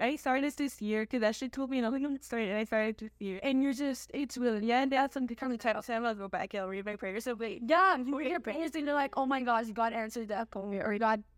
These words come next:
Speaker 2: got me out of this situation."
Speaker 1: Yeah, and there's differences between prayers too.
Speaker 2: Yeah, and I always like the dates too, though.
Speaker 1: Yeah.
Speaker 2: Like, exactly. <laughs> Yeah. So then the next one is, what do you think about the book of Ecclesiastes? Have you read that book?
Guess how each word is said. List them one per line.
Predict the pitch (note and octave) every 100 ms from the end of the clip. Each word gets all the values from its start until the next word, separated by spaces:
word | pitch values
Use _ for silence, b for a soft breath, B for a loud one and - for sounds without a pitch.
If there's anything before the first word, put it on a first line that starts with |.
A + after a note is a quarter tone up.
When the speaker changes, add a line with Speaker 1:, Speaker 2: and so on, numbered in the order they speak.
| - -
Speaker 2:
got | A#3 G3+
me | A3
out | G#3 G3+
of | G3+
this | G3 -
situation." | F#3+ - F3+ G#3+
Speaker 1:
Yeah, | F#3 F#3
and | A3+
there's | A3
differences | A#3 C#4+ C#4 C4+
between | A#3 A#3+ A3
prayers | G#3+ G3+ G3+ F3+ -
too. | G3 F#3 F#3 - E3+ _
Speaker 2:
Yeah, | A3+ G3+ G3 - -
and | A3+
I | A3+
always | A3+ A3+
like | A3+ G#3
the | G3+
dates | G3 F#3+ -
too, | - G3+
though. | F#3+
Speaker 1:
Yeah. | F#3
Speaker 2:
Like, | D#3+ F#3
exactly. | A#3+ G3 - G3 - D4+ D4 - - A4+
<laughs> | F#4+ G4 G4+
Yeah. | B3+ A#3+ - B B B B G#4
So | - D4+
then | C#4 E4 F4
the | F#4+
next | C4 C#4+ -
one | C#4+ C4
is, | B3+ B3+
what | A3 G3+ B3 B3+
do | D4+
you | D#4
think | - A#3+ A3+ A3+
about | G#3+ G#3+ -
the | G3
book | G#3 G#3 -
of | G#3
Ecclesiastes? | F#3 - A#3+ G3+ G3+ F#3+ F#3+ - - - _ _ _ _ _ _ _ _ _ _ _ _ _ _ _ -
Have | C4
you | B3+ C#4
read | B3
that | A#3+
book? | A#3 A3+